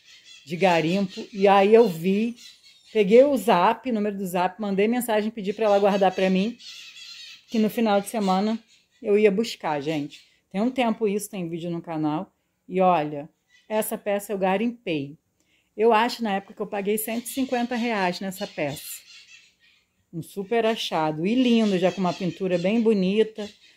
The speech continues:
E aí esses galhos, ó, secos, caíram ali do pé de açaí. Já entrou aí, então assim, garimpo.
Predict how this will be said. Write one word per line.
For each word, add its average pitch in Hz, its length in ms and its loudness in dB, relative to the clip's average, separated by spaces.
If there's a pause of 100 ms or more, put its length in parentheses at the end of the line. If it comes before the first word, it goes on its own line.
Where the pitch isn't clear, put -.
(200)
E 180 100 2
aí 190 240 6
esses 220 320 -2
galhos, 196 500 2
ó, 170 220 0
secos, 202 720 -2
caíram 175 400 -2
ali 180 260 -2
do 226 160 -8
pé 185 220 -4
de 175 80 -6
açaí. 180 520 -6 (460)
Já 170 160 -2
entrou 180 400 0
aí, 202 260 2
então 220 380 -4
assim, 226 400 -6 (920)
garimpo. 185 840 4